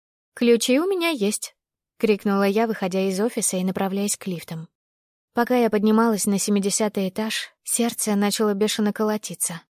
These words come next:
Я чувствовала, как по телу подбирается щекотливая волна возбуждения. Ожидание томило.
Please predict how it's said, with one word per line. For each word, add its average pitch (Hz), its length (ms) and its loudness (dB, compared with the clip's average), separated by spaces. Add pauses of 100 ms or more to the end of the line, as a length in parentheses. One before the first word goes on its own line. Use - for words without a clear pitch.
(180)
Я 214 240 4
чувствовала, 202 520 0
как 202 200 -4
по 202 140 -2
телу 220 300 0
подбирается 196 580 -2
щекотливая 196 640 -2
волна 196 320 0
возбуждения. 180 840 -4 (840)
Ожидание 220 680 2
томило. 196 520 -2